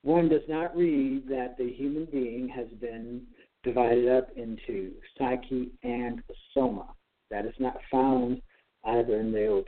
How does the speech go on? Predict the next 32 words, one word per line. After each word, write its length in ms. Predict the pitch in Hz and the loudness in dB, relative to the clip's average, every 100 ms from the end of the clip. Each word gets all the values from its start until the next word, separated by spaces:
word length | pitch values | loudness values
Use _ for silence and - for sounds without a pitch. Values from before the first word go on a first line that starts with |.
| - | 0
Testament 420 | 147 - 165 156 | 0 2 0 2
or 180 | 139 143 | 2 2
in 60 | |
the 80 | 151 | 2
New 160 | 151 139 | 0 -2
Testament. 440 | - - - 113 - | -6 -16 -14 -6 0
But 360 | 190 165 - _ _ _ _ _ _ _ _ _ _ _ _ _ _ _ _ _ _ - 151 | 2 0 -6 _ _ _ _ _ _ _ _ _ _ _ _ _ _ _ _ _ _ -12 -2
the 400 | 151 143 143 - - | 0 0 -2 -6 -18
human 480 | - 180 190 190 | -4 -2 0 -2
mind 560 | 180 135 123 127 160 175 151 | -2 -4 -6 -8 -10 -12 -8
and 200 | 139 131 | -6 -4
the 80 | |
human 380 | 127 139 135 131 | -6 -6 -6 -6
body 440 | 127 151 247 226 - _ _ _ _ _ _ 120 | -6 -6 -6 -10 -16 _ _ _ _ _ _ -6
was 400 | 117 139 165 160 - | 0 4 4 2 -4
divided 480 | 147 131 131 135 | -4 -2 -2 0
up 160 | 135 127 | -2 -2
in 60 | 123 | -8
human 300 | 123 113 104 | -10 -12 -10
history. 540 | 151 - - 98 85 | -10 -10 -8 -8 -6
I 80 | 107 | -8
don't, 180 | 117 110 | -8 -6
and 280 | 117 120 123 131 147 - 147 131 123 | -4 -2 0 2 2 0 -4 -6 -6
you 320 | 123 147 165 165 - | 0 4 4 2 -2
should 120 | 160 | -6
read 200 | 147 175 | 0 2
about 240 | 170 - - _ | 0 -4 -14 _
this. 80 | _ _ _ _ _ _ _ _ _ _ _ - | _ _ _ _ _ _ _ _ _ _ _ -2
Read 140 | 151 | 2
about, 480 | 190 160 156 147 127 120 | 2 2 0 -4 -8 -10
uh, 460 | 127 123 120 117 | -8 -6 -6 -6
the 100 | 120 | -8